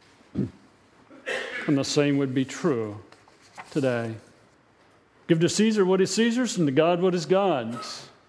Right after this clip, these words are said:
Remember, whose inscription is on our coins and dollar bills? <laughs> Maybe not Obama's, but, uh, you know, some past leaders in our country.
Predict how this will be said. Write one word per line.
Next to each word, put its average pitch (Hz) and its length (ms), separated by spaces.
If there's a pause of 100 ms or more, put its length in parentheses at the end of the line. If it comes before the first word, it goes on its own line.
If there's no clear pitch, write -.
(1400)
Remember, 135 360
whose 170 240
inscription 180 580
is 156 120
on 170 180
our 160 120
coins 175 480
and 151 100
dollar 156 320
bills? 156 520 (720)
<laughs> - 600
Maybe 165 220
not 156 180
Obama's, 139 800 (720)
but, 131 260
uh, 131 40
you 131 140
know, 139 140
some 127 220
past - 640 (1300)
leaders 131 400
in 123 80
our 117 140
country. 127 420